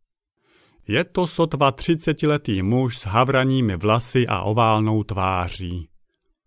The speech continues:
Snad jen ty zúžené oči poukazují na několik pochroumaných genů.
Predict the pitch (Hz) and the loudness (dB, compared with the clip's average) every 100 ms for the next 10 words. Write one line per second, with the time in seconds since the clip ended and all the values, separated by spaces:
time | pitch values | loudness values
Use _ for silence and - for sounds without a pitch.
0 | _ - - 160 175 160 143 147 - 123 | _ -8 -2 0 0 0 0 0 0 0
1 | 107 165 131 135 127 123 120 113 131 - | 0 -2 0 0 2 2 0 0 -4 -2
2 | 113 - 110 113 104 101 101 104 98 98 | -6 0 0 0 -2 -4 -2 -2 -2 -2
3 | 95 101 - 107 98 - - 120 - 113 | -2 -4 -2 -2 -2 -4 -2 -2 0 0
4 | 110 101 104 98 - 120 113 95 | 0 0 -2 -2 -2 0 0 -2